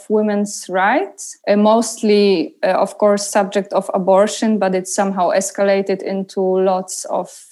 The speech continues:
uh, subjects related to women. And I was back then in Eindhoven, so I could only watch it, uh, via internet or T V or radio. And it was really intense. The protests were huge. And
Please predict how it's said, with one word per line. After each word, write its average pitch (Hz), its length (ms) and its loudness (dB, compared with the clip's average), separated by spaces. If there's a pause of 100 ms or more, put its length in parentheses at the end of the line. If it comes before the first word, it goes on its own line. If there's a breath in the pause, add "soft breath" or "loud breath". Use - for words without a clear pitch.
uh, 185 280 0
subjects 180 720 -8
related 185 380 -4 (100)
to 190 100 -6
women. 180 560 -2 (240)
And 214 140 2
I 247 80 6
was 247 180 4
back 226 240 4
then 226 220 4
in 208 260 0
Eindhoven, 226 560 2
so 214 220 2
I 196 120 6
could 196 220 -2
only 214 320 2
watch 196 420 2
it, 190 200 -4 (100)
uh, 190 280 0
via 196 260 2
internet 214 680 0
or 202 140 0
T 202 180 -2
V 226 260 4
or 180 200 0
radio. 247 640 2 (340)
And 208 120 0
it 214 120 -4
was 214 240 0
really 247 380 4
intense. 202 560 0
The 196 80 -2
protests 208 500 -4
were 185 180 0
huge. 247 600 0
And 202 300 -2